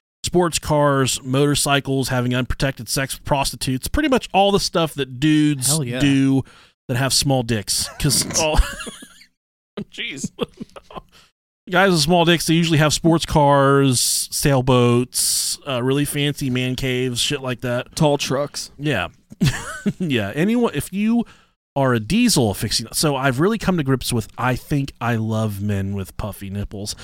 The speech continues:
Speaker 1: and I've averted my violence towards men with large diesel trucks.
Speaker 2: Mm-hmm.
Speaker 1: And, um,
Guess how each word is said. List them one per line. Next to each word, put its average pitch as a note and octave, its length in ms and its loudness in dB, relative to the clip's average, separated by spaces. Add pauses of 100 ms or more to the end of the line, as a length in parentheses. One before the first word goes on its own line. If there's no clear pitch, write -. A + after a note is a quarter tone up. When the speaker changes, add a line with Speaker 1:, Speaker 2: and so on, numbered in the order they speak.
(280)
Speaker 1:
and C#3+ 80 2
I've C3 260 0
averted C#3 440 2
my A2+ 380 0
violence A#2+ 440 0
towards A2 360 0
men A#2+ 320 2
with - 360 -4 (300)
large A2+ 480 -4
diesel C#3 340 2
trucks. - 520 -6
Speaker 2:
Mm-hmm. C3+ 200 -6 (240)
Speaker 1:
And, A2+ 360 -8
um, A2 260 -6